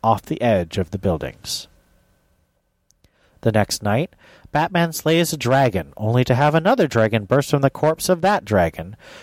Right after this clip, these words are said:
Batman proceeds to decapitate that dragon,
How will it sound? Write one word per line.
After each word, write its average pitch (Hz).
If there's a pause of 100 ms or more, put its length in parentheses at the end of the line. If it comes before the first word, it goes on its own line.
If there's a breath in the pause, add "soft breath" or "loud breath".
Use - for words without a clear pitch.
(140)
Batman 92
proceeds 131
to 131
decapitate 143
that 113
dragon, 117